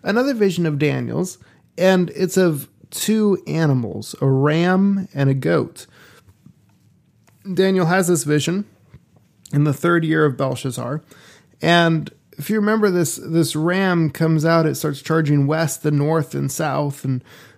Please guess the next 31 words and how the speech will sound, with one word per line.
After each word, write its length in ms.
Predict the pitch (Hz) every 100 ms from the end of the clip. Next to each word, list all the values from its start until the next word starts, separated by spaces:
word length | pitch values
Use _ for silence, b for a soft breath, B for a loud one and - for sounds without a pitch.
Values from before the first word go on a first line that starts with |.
| -
no 200 | 151 208
other 180 | 190 185
animal 300 | 180 170 165
could 180 | 147
stand 240 | - 165 160
in 100 | 151
its 220 | 143 -
way. 420 | 160 156 156 147 b b b b
But 120 | - 165
then 180 | 185
suddenly 380 | 170 196 202 175
this 240 | 147 131 156
male 320 | 165 175 160 - -
goat 440 | 160 185 151 -
comes 300 | - 139 131
charging 440 | - 151 151 147
from 160 | 135 143
the 100 | 135
west 360 | 147 151 - -
so 260 | - 208
fast 600 | - - 135 120 139 -
that 100 | 139
his 160 | 135 -
feet 260 | 180 175 160
didn't 220 | 147 143
even 200 | 135 135
touch 280 | 147 135 -
the 80 |
ground, 460 | 127 147 160 143 131
and 100 | 131
it 160 | 127